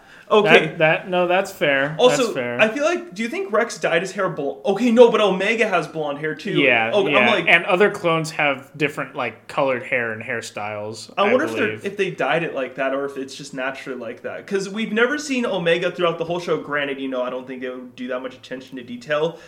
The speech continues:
Speaker 1: to the point where you start seeing some black slits or
Speaker 2: That's
Speaker 1: brown slits
Speaker 2: fair.
Speaker 1: of hair.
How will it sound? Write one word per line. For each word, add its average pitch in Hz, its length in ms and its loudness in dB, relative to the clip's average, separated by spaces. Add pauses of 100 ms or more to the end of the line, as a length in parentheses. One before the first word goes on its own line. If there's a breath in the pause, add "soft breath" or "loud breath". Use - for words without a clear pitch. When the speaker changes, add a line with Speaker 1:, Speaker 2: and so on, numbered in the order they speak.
(120 loud breath)
Speaker 1:
to - 80 -12
the 160 80 -4
point 165 240 0
where 160 80 -2
you 147 120 -2
start 147 300 -4
seeing 147 200 -10
some 135 200 -8
black 135 340 -2
slits - 760 -10 (720 soft breath)
or 156 160 0
Speaker 2:
That's 113 100 -6
Speaker 1:
brown 139 280 -2
slits 110 260 -2
Speaker 2:
fair. 107 100 -4
Speaker 1:
of 117 60 -6
hair. 165 400 -4